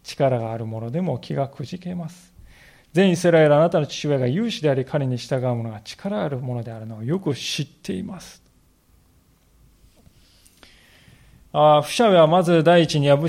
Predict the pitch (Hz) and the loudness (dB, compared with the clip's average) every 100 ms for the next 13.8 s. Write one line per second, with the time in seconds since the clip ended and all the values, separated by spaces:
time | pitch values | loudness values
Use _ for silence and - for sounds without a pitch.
0 | 160 160 180 165 143 220 - - 147 160 | -4 0 2 4 2 0 -4 -4 -2 -2
1 | - 151 139 127 - 156 151 143 127 139 | -2 0 0 -4 -6 -6 -4 -6 -4 -6
2 | 135 147 135 147 117 120 123 - 147 - | -6 -6 -6 -8 -8 -10 -10 -8 -8 -6
3 | 170 - - 127 139 156 160 - - - | -10 -10 -14 -10 -6 -4 -6 -8 -16 -20
4 | _ - - - _ _ _ _ _ _ | _ -20 -20 -20 _ _ _ _ _ _
5 | _ _ 160 147 160 151 127 104 - _ | _ _ -2 2 4 4 2 -2 -12 _
6 | _ _ _ _ _ _ _ _ _ 170 | _ _ _ _ _ _ _ _ _ 2
7 | 202 175 160 156 196 160 160 208 - _ | 4 4 2 4 4 4 2 0 -10 _
8 | - 143 147 170 170 165 - 170 185 185 | -6 -4 0 0 0 -4 -6 -4 -2 -2
9 | 170 143 175 175 175 160 185 185 175 190 | -4 -6 -8 -6 -6 -6 -6 -10 -14 -16
10 | 196 - _ _ _ _ _ _ _ _ | -18 -20 _ _ _ _ _ _ _ _
11 | _ _ _ _ _ _ _ _ _ 185 | _ _ _ _ _ _ _ _ _ -2
12 | 196 175 131 - 165 175 202 170 156 160 | 2 2 2 -4 -4 -2 0 -2 -4 -2
13 | 160 156 156 165 156 180 151 | -4 -2 -4 -4 -6 0 0